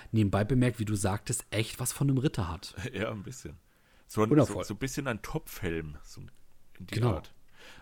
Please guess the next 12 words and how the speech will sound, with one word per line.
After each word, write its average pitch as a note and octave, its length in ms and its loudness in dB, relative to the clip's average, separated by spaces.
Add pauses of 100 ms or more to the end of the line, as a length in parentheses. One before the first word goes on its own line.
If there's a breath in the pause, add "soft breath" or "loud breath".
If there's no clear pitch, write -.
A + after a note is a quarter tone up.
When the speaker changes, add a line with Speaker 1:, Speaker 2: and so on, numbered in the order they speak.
(140 loud breath)
Speaker 2:
Ähm, F#2 340 -4 (420)
und C3+ 140 2
der F3 80 10
Sprühkopf, - 560 0
hast A2 180 -2
du A2 40 -8
mal G#2 300 0
gemeint, F#2+ 380 -4
der F#2+ 100 -2
wäre F#2+ 120 0
auch G2 160 -2
gut. - 260 -10